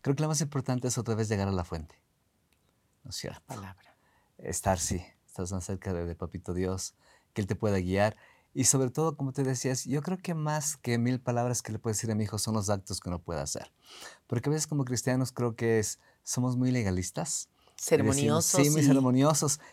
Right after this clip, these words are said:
Speaker 1: Y cuando vives la vida no dices nada de lo que predicas.
Speaker 2: ¡Guau!
Speaker 1: Eh, entonces yo creo que lo más importante con tus hijos es justamente ser reflejo de quién eres tú.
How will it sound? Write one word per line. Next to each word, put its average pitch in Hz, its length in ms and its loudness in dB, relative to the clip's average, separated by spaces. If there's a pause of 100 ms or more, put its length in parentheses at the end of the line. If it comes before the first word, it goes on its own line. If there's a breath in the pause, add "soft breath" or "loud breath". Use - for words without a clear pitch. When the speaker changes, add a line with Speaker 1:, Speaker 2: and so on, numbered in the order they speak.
(120)
Speaker 1:
Y 113 140 0
cuando 120 240 4
vives 147 240 6
la 139 80 6
vida 151 420 4
no 127 220 2
dices 127 340 2
nada 131 200 6
de 143 40 4
lo 127 80 2
que 107 100 0
predicas. 120 760 0
Speaker 2:
¡Guau! 190 840 8 (200)
Speaker 1:
Eh, 113 200 4
entonces 123 260 4
yo 143 80 6
creo 156 200 -2
que 147 100 2
lo 143 60 4
más 143 120 4
importante 139 380 2
con - 100 0
tus 123 140 2
hijos 123 180 -2
es 120 140 0
justamente 120 480 -2
ser 120 160 0
reflejo 120 360 -2
de 101 140 2
quién 95 200 -2
eres 90 260 -4
tú. - 160 -6